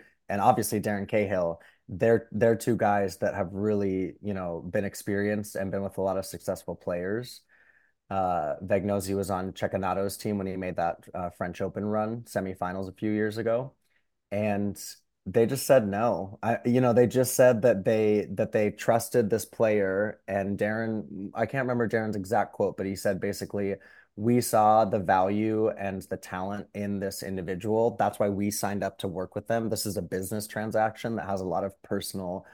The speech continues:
um, meat to it." And Darren said, "It's our job then to make sure we bring out the best in him." And he, basically, they said that they've, they feel like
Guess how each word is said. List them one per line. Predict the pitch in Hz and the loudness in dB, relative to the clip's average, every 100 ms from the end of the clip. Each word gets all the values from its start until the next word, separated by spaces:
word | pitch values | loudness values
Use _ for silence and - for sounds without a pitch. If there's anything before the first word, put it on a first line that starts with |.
| - - _ - | -20 -20 _ -8
um, | 101 95 - | -6 -6 -2
meat | 107 107 127 - - - | 0 2 0 -4 -12 -4
to | 135 131 | 2 4
it." | 147 147 _ _ _ _ _ - | 2 0 _ _ _ _ _ -4
And | 104 104 101 98 | -2 0 -2 -2
Darren | 110 104 107 | 0 2 0
said, | 104 107 98 | -2 0 0
"It's | 104 - | -2 -4
our | 98 110 | 0 2
job | 110 107 101 90 | 2 2 2 2
then | 98 92 95 | -2 -4 -4
to | 92 95 | -6 -6
make | 92 - | -6 -6
sure | 104 | -4
we | 92 | -2
bring | 87 90 | -4 -6
out | 82 - | -8 -8
the | |
best | 87 85 87 - | -4 -4 -4 -6
in | 101 | -4
him." | 110 113 123 - _ - | -4 -4 -6 -10 _ -8
And | 98 | -4
he, | 98 95 - - 95 | -4 -4 -8 -12 -6
basically, | 104 104 92 101 98 | -2 -2 -2 -2 -4
they | 82 95 | -2 -4
said | - 95 | -2 -4
that | 92 - | -4 -4
they've, | 92 92 76 - | -4 -4 -8 -14
they | 95 95 | -6 -4
feel | 95 101 | -2 -2
like | 98 92 | -2 -2